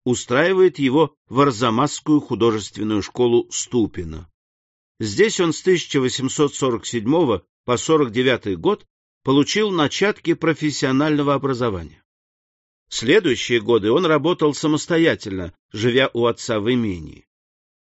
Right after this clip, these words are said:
Первые юношеские впечатления, вызванные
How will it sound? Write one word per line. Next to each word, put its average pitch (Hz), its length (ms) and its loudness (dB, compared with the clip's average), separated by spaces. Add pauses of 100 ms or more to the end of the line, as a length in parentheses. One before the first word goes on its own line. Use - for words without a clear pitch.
(200)
Первые 143 440 4
юношеские 139 600 2
впечатления, 127 800 -2
вызванные 117 680 0